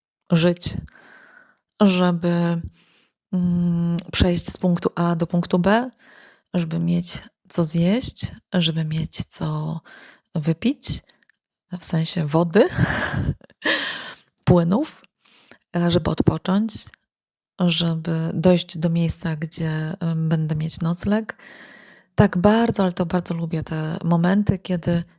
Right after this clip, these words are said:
nic nie robię, czyli nie ma celu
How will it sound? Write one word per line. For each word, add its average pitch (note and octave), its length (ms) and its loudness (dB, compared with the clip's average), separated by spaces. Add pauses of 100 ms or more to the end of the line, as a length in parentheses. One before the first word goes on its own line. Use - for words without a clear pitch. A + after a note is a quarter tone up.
(120)
nic G#3+ 380 2 (300)
nie F#3+ 260 4
robię, E3+ 560 2 (920)
czyli F3 520 2 (280)
nie F3+ 220 6
ma F3 420 2
celu F3 640 0